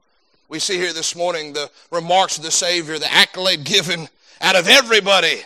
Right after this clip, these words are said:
It's a Roman centurion soldier. Now let me help you out this morning.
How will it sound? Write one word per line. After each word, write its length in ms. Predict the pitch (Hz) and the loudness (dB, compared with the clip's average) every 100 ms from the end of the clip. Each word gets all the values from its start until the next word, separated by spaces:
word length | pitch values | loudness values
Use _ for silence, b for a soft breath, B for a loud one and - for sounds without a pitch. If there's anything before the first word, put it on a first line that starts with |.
| _ _ _ _ _ | _ _ _ _ _
It's 180 | 185 180 | -6 -4
a 60 | |
Roman 340 | 165 202 185 175 | 0 -2 -2 -6
centurion 680 | 175 156 196 165 160 135 113 _ | -10 -6 -4 -2 -4 -8 _ _
soldier. 480 | - 151 117 127 110 _ _ _ _ | -8 -8 -8 -12 -14 _ _ _ _
Now 80 | - | -2
let 140 | 202 | 0
me 60 | 208 | 0
help 180 | 208 180 | -2 0
you 80 | 190 | 2
out 200 | 202 160 | 2 0
this 200 | 160 175 | -4 -2
morning. 320 | 165 160 | -2 -2